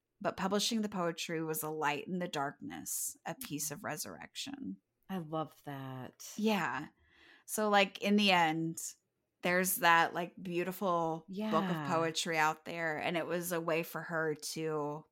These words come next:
Speaker 1: you know, honor her mother. And I just thought that was, like, beautiful and a good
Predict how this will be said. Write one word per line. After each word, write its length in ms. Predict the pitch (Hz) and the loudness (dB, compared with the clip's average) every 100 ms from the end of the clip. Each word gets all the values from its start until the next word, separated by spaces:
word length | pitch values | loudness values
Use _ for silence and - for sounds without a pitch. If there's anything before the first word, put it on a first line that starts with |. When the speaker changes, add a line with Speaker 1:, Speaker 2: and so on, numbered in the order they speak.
| _ - | _ -8
Speaker 1:
you 180 | 170 | -4
know, 140 | 156 147 | -2 -2
honor 320 | - 165 160 | 0 -2 -2
her 180 | 170 156 | -4 -4
mother. 580 | 147 143 131 131 147 - _ - | -4 -4 -2 -2 -4 -6 _ -6
And 160 | 165 | -2
I 100 | 151 | -2
just 240 | 151 160 - | -2 -6 -6
thought 160 | 147 | -6
that 180 | 117 113 | -6 -8
was, 180 | 151 - | -8 -10
like, 360 | 98 - - _ _ - 196 | -10 -12 -20 _ _ -8 4
beautiful 760 | 247 240 233 - 208 185 175 | 8 8 8 4 4 4 4
and 220 | 165 165 | 2 0
a 60 | 160 | -2
good 280 | 156 156 | -4 -8